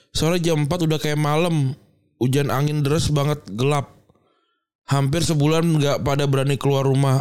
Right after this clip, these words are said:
Aku sa omah nek, nek turu dah di siji. Oh, dia kalau satu rumah tidur bareng-bareng di ka-, satu kamar. S-, eh, karena T K P-nya sebelah rumah, horor banget. Wah, anjir. Ngeri amat. Tiba-tiba banyak yang meninggal.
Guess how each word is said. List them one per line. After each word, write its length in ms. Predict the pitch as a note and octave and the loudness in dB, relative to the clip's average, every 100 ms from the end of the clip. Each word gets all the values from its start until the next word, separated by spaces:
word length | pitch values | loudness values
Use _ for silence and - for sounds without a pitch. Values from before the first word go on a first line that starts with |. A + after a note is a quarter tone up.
| F#2+ | 0
Aku 240 | A#2 C#3 | 0 0
sa 160 | - C3+ | 0 0
omah 400 | A#2+ C3 C#3 C3+ | 0 2 2 2
nek, 240 | C3 - - | 2 -2 -4
nek 320 | A2 B2+ - | -2 0 0
turu 320 | - C3 C#3 | 0 2 2
dah 160 | D3 B2 | 2 0
di 160 | A2+ A#2+ | 0 0
siji. 560 | - A2+ A2+ A#2 F2+ - - - | 0 0 0 0 0 -6 -16 -6
Oh, 160 | G#2+ | -2
dia 180 | A#2+ C3 A#2+ | 0 0 0
kalau 160 | A#2+ | 0
satu 560 | C3 C3 B2+ A#2 A2+ A2+ | 0 0 -2 0 0 2
rumah 160 | A#2+ | 0
tidur 320 | A2+ B2 B2+ B2+ | 0 0 0 0
bareng-bareng 680 | A2+ A2 A2+ A#2+ G#2+ G2+ G2 - - - - - | 0 0 0 0 0 -2 -4 -12 -18 -20 -20 -8
di 80 | A2+ | -6
ka-, 160 | - - | -4 -2
satu 240 | A2+ A#2 | -2 0
kamar. 560 | A2 A2 A2+ G#2+ F#2 F#2+ - _ _ | -2 -2 0 0 -2 -6 -12 _ _
S-, 240 | - - | -6 -4
eh, 240 | - A#2 A2+ | -2 -2 -2
karena 640 | B2 A#2 A#2+ C3+ D3+ F3 | -2 0 0 0 0 -2
T 160 | D3+ C3+ | -4 -4
K 80 | B2+ | -4
P-nya 240 | B2 B2+ D#3+ | -4 -2 0
sebelah 240 | C#3+ B2 | 0 0
rumah, 320 | A#2+ C3 C#3 | 0 0 0
horor 320 | B2+ B2 A#2 A2+ | 0 0 0 -2
banget. 320 | A#2 B2 - | -2 -2 -2
Wah, 240 | D3 C3 | 0 0
anjir. 320 | A#2+ C3+ B2+ - - _ _ - | 0 0 -2 -4 -16 _ _ -4
Ngeri 160 | G#2+ A2+ A#2+ | -2 0 0
amat. 240 | E3+ C3 - _ _ _ - - - _ _ _ | 0 -2 -8 _ _ _ -18 -18 -20 _ _ _
Tiba-tiba 240 | A#2+ A#2+ E3 | -4 0 2
banyak 220 | D#3+ C#3 | 2 0
yang 100 | C3+ | 0
meninggal. 380 | B2 D3+ D#3 | 0 0 0